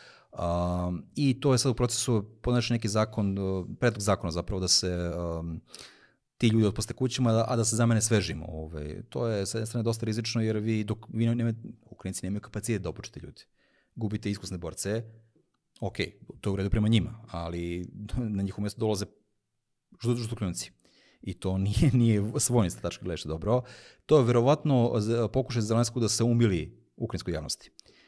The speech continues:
Da malo popravi svoj imidž, ovaj, preko, preko tog, ovaj, fona. A, u Rusiji je to ne, još uvijek ne postoji,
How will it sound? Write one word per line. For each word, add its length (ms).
Da 200
malo 260
popravi 260
svoj 280
imidž, 340
ovaj, 500
preko, 240
preko 300
tog, 280
ovaj, 320
fona. 380
A, 560
u 180
Rusiji 840
je 320
to 460
ne, 200
još 160
uvijek 100
ne 100
postoji, 480